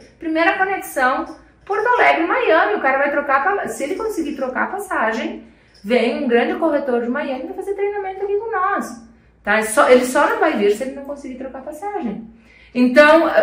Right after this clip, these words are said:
pra quê? Pra, tem trezentos e cinquenta mil brasileiros em Miami, entende? Então, isso é conexão, isso é networking. Eu não caí lá dentro, os caras me receberam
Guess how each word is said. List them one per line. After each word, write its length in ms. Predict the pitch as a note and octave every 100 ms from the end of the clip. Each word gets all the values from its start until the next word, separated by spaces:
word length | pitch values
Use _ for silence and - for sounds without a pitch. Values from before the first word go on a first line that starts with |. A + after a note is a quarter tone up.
| -
pra 180 | C#4 D4+
quê? 220 | D4+ A#3+
Pra, 240 | A3+ A#3+ -
tem 240 | C#4+ C#4
trezentos 360 | C#4+ A3+ C4 F4
e 40 |
cinquenta 280 | E4 F4 F#4
mil 160 | F4
brasileiros 560 | F4 F4 D#4+ D4 D4+ A#3+
em 60 | A3+
Miami, 460 | G#3 G3+ G#3 - - - _ _ _ _ _ -
entende? 480 | F3+ F3 F#3+ C#4 C4+ A#3+
Então, 240 | A#3+ -
isso 220 | B3 -
é 60 | E4+
conexão, 880 | E4 D4+ D4+ D4+ - F#3 F3 E3+ - _ G3+
isso 200 | G3+ B3+
é 40 |
networking. 560 | B3+ B3+ D#4 A#3 A3 F#3+
Eu 80 | G#3
não 140 | D#4+
caí 240 | A4 G#4+
lá 180 | D4+ A#3
dentro, 500 | E3+ F#3 F#3+ G3+ F#3+
os 120 | E3+
caras 280 | - F#3+ F#3+
me 100 | F#3+
receberam 920 | D#3+ G3+ - F3 D3 E3 G3 E4 D3+